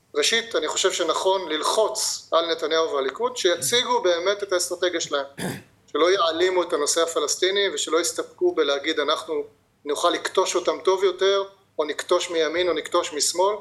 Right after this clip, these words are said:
כי הציבור כבר הבין שזה הכל שטויות. שיציגו באמת את האסטרטגיה שלהם, ושיתכבד הצד השני, שעד היום בעצם התכנס תחת הסיסמה,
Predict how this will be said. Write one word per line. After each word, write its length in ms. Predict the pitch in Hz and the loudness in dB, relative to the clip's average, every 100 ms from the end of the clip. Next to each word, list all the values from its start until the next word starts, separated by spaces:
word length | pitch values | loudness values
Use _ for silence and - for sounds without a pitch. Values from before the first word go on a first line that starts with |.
| - _ - | -10 _ -4
כי 80 | 156 | -2
הציבור 360 | 165 165 175 | 2 2 2
כבר 180 | 165 151 | 2 0
הבין 220 | 147 165 | 0 -2
שזה 200 | 156 139 | -2 -2
הכל 200 | 139 147 | -2 -2
שטויות. 380 | 143 - 135 123 - _ - | -2 0 -2 -2 -8 _ -6
שיציגו 520 | - 156 - 214 208 | 0 2 2 2 2
באמת 260 | 170 165 170 | 2 2 0
את 120 | 170 | 0
האסטרטגיה 480 | 143 - 135 127 131 | -2 -2 -4 -4 -4
שלהם, 280 | 147 98 262 - _ _ _ 139 | -2 -2 -4 -12 _ _ _ 0
ושיתכבד 1080 | 180 269 262 - - 160 - 170 190 202 | 2 2 -2 -10 -6 -6 0 0 2 0
הצד 300 | 180 190 175 | 0 0 0
השני, 460 | 170 170 147 135 131 _ _ _ _ _ _ - | -2 -2 -2 -2 -6 _ _ _ _ _ _ -2
שעד 320 | 165 160 180 | 2 2 4
היום 380 | 175 180 185 156 | 4 4 2 2
בעצם 640 | 156 180 185 170 180 190 - - | 2 2 0 0 0 -4 -14 -16
התכנס 500 | - 170 170 175 - | -4 0 0 0 0
תחת 280 | 175 180 | -2 0
הסיסמה, 560 | 254 - 170 170 170 | -2 -2 -2 0 0